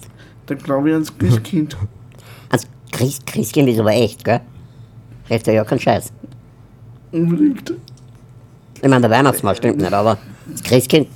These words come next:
Speaker 2: die blonde Engel mit, mit hundertzehn.
Speaker 1: Deswegen, deswegen fängt der Professor Aschmann, sagt mir Wunschlisten immer an.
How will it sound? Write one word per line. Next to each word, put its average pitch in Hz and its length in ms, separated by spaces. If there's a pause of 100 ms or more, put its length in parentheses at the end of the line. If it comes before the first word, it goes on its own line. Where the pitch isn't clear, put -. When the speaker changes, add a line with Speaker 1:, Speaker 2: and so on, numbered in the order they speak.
(140)
Speaker 2:
die 120 80
blonde 120 320
Engel 139 320 (1500)
mit, 127 260
mit 123 160
hundertzehn. 135 520 (840)
Speaker 1:
Deswegen, 180 500 (420)
deswegen 165 460
fängt 175 300
der - 60
Professor 170 540
Aschmann, 170 440
sagt 170 320
mir 180 180
Wunschlisten 208 640
immer 240 200
an. 269 260